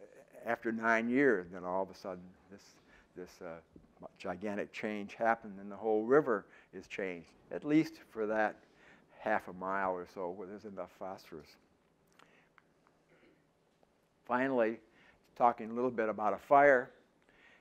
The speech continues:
and I mentioned lightning strikes on the north slope. Here is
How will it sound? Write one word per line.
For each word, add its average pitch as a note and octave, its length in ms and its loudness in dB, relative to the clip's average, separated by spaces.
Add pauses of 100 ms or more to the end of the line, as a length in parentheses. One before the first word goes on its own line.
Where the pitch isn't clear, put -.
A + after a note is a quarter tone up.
(120)
and A2 360 -4 (340)
I F#2+ 60 -14
mentioned A2+ 640 -4
lightning A#2+ 400 2
strikes B2+ 520 2
on G#2 180 -8
the G2+ 80 -10
north A2 340 -2
slope. C#3 380 6
Here G#2 320 -2 (180)
is F#2+ 140 -14